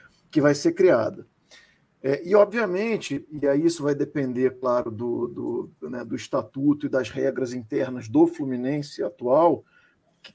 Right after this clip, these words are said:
que são um outro capítulo, né, porque a gente tem regras, é, super antigas, algumas um pouco anacrônicas, então, enfim, seria o caminhar pra saf também não é uma,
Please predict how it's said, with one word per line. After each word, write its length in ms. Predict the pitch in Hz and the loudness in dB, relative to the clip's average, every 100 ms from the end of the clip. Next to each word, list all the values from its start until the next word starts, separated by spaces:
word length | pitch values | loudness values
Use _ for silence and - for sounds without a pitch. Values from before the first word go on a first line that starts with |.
| - | -12
que 100 | 143 | -6
são 220 | - 165 | -2 0
um 100 | 160 | 4
outro 240 | 180 202 | 4 4
capítulo, 640 | - 160 - 170 208 165 131 | 0 -2 -2 0 0 0 -4
né, 100 | 143 | -4
porque 160 | 143 | -4
a 40 | 120 | -8
gente 280 | 127 120 - | -8 -12 -10
tem 160 | 127 | -8
regras, 600 | 120 131 131 131 110 - - _ _ _ _ _ - | -4 -2 -2 -4 -8 -14 -20 _ _ _ _ _ -16
é, 120 | - | -14
super 420 | - - 156 170 156 | -14 -8 -2 2 2
antigas, 640 | 135 - 160 185 170 139 | 2 -2 -2 4 4 4
algumas 520 | 127 131 147 139 - _ _ | 0 -2 -4 -4 -8 _ _
um 80 | 117 | -12
pouco 280 | 110 - 147 | -8 -4 -4
anacrônicas, 920 | 131 117 - 156 180 170 131 - 120 | -4 -6 -6 -4 -2 -2 -2 -6 -8
então, 380 | 120 156 170 - - _ _ _ _ | -8 -6 -6 -6 -16 _ _ _ _
enfim, 260 | - - 160 | -12 -6 -6
seria 480 | - 160 160 180 - _ _ _ _ _ | -2 0 4 2 0 _ _ _ _ _
o 100 | - | -2
caminhar 600 | - 190 196 190 196 233 | 2 2 2 0 -2 -2
pra 180 | - 208 | 0 0
saf 560 | 180 - 269 226 - 147 | 0 0 2 0 -2 -4
também 340 | - 170 185 | -2 -2 -2
não 220 | 208 208 | -4 -2
é 80 | 190 | 0
uma, 240 | 208 202 | 0 -2